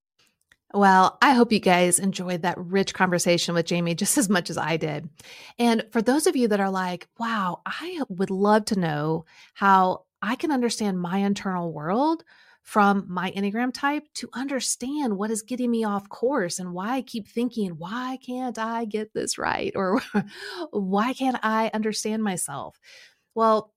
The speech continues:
if that is you, then get one of our certified Enneagram coaches at my enneagram coach dot com. But if you've grown a lot with Enneagram and you want to help bless others to understand themselves better, then become an Enneagram coach.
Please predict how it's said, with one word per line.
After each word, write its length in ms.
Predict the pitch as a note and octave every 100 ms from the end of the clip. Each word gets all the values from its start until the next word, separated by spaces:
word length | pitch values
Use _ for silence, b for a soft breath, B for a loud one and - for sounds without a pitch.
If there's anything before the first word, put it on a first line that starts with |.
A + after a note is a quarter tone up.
| _
if 180 | A3+ G#3+
that 200 | A#3 C#4+
is 180 | D4 -
you, 280 | D3+ C3+ -
then 140 | A3+
get 160 | C4+ C#4
one 100 | F#4+
of 80 | E4+
our 80 | D#4
certified 440 | C4+ C4+ B3+ A#3+
Enneagram 440 | G#3+ B3+ A#3+ F#3
coaches 520 | E3 E3 D3+ F3 G#3 -
at 160 | A3+ G#3
my 580 | G3 G3+ A3+ C4+ E4 -
enneagram 480 | G#3 A3+ A#3+ A#3+ A#3+
coach 460 | - D#3+ D3+ - - F#3
dot 220 | E3 E3+
com. 400 | F3+ D#3 - - B B B B -
But 360 | F4+ E4 - _ _ _
if 220 | - C4
you've 320 | A3+ B3+ F#4+ B3
grown 320 | G3 G3+ C#4+
a 40 |
lot 200 | E4+ E4+
with 120 | D#4+ -
Enneagram 460 | D4+ D4 D4+ D4+ -
and 140 | A#3
you 100 | A#3+
want 160 | D#4+ C#4+
to 60 |
help 380 | G3+ - G#3 A3
bless 280 | G#3 G#3 - F3+
others 320 | F3+ A#3 A#3+
to 80 | G#3
understand 560 | G#3 G#3+ G#3 G#3 F#3 D3+
themselves 500 | D#3+ G#3 - C4 C4
better, 340 | B3+ C4 C4+ B B B -
then 100 | C4
become 640 | C4+ - - B3+ C4+ D4
an 120 | C#4+ C#4
Enneagram 440 | A#3+ D#4+ - F3
coach. 400 | E3+ D#3 -